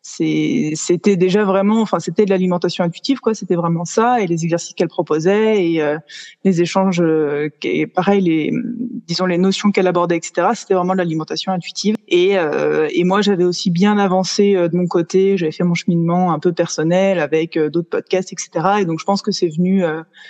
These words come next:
c'est venu compléter tout ce que j'avais fait personnellement, et puis me donner la, peut-être les clés qui me manquaient pour vraiment m'en sortir complètement, quoi.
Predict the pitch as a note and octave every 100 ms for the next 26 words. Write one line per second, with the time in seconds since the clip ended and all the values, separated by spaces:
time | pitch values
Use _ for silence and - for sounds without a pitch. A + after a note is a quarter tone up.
0 | - - F#3 G3 F#3 A3 G#3 A3 A#3 A#3
1 | F#3+ - F#3 F3 E3+ G#3 F#3+ E3+ F3+ D#3
2 | E3+ G3+ A3 F#3 - E3 D#3 D#3+ F3+ F#3+
3 | D#3 D3+ D3+ F#3 - D#3+ - G#3 F#3+ G3
4 | E3+ D#3 - G3 F#3+ E3 D#3 E3+ F3+ F3+
5 | G3+ - - F3 E3+ F3 E3 E3 E3